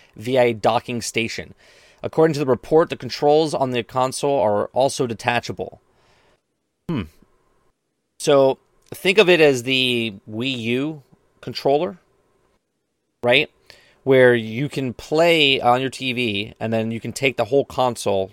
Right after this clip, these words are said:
So it's a, it, it dis-, detaches from the base and you can walk around with it and start playing it as a portable device, which, uh, is, is pretty fucking cool if you ask me. Now,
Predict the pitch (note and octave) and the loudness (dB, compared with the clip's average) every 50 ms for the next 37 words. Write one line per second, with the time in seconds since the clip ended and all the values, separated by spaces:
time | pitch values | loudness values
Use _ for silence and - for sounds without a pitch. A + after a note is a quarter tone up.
0 | - G2+ F#2+ - A#2 A2 G#2 - - - A2+ A#2 A#2+ - A2 A2+ - _ _ _ | -8 -8 -6 -2 -2 -2 -2 -2 -6 -6 -6 -6 -8 -8 -10 -12 -12 _ _ _
1 | - D3 D3 - - _ _ _ _ - G#2+ _ - C3 C#3+ D3+ - D3+ B2+ - | -6 -6 -6 -6 -10 _ _ _ _ -20 -18 _ 0 2 2 2 0 -4 -6 -4
2 | - C#3 C3+ A#2+ G#2+ B2+ A#2 G#2+ A2 - - - - _ _ _ _ _ _ _ | -4 -4 -4 -2 0 0 0 0 -2 -6 -10 -12 -14 _ _ _ _ _ _ _
3 | _ A#2 B2 B2 - C3 A#2+ A2+ B2 C3+ C3+ - - C3 B2+ B2+ B2+ B2+ B2+ A#2 | _ -6 -6 -6 -4 -6 0 4 4 4 4 4 2 2 4 4 4 4 4 2
4 | G#2+ - - G#2 G2 - - G#2 G2+ - - A#2 - - - A#2+ A#2 A#2 G#2+ G2+ | 0 0 0 -4 -4 -4 -6 -10 -8 -4 -4 -4 -4 -2 -4 -2 -2 -2 -2 -4
5 | G#2 - - B2+ A2+ G#2+ G2+ G2+ G2+ F#2 G2 G2 F#2+ F2 F2+ - - - _ _ | -4 -4 -4 -2 -2 -2 -2 -4 -4 -2 0 -2 -2 -2 -6 -12 -16 -18 _ _
6 | _ _ _ _ _ _ _ _ _ _ _ _ A#2+ A#2 - - - C3+ C3+ C#3 | _ _ _ _ _ _ _ _ _ _ _ _ -4 -4 -4 -2 -2 0 0 0
7 | C#3+ C#3+ C#3+ D3 D3+ D3+ - - _ _ _ _ _ _ _ _ _ _ _ - | 0 0 -2 -4 -4 -6 -12 -16 _ _ _ _ _ _ _ _ _ _ _ -18
8 | A#2+ - _ _ _ _ _ A#2+ A2 - - D#3+ D#3+ - - D3 - C#3 B2+ - | -18 -18 _ _ _ _ _ -10 -10 -8 -6 -8 -4 0 0 0 0 0 -6 -2
9 | F3 F#3+ D3+ A2 F#2+ A2 G2+ G2 G2 - A#2+ B2+ B2 G2+ F#2+ G#2+ _ _ _ _ | 0 0 0 0 0 -2 -2 -2 -2 -6 -6 -6 -4 -6 -6 -10 _ _ _ _
10 | _ _ _ _ _ _ _ _ _ _ _ C#3 C#3 C#3+ C#3+ C#3 C3+ - | _ _ _ _ _ _ _ _ _ _ _ 0 2 4 4 2 2 -2